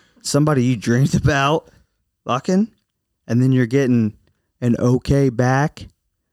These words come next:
with somebody else for Christian McCaffrey,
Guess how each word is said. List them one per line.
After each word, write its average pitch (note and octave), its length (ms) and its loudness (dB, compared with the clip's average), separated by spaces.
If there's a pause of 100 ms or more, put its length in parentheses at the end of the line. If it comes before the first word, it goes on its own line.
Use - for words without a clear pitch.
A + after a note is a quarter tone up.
(180)
with B2 560 -2 (120)
somebody C#3+ 500 0
else E3 380 0 (200)
for A#2 600 0 (160)
Christian B2+ 320 -2
McCaffrey, A2+ 560 -2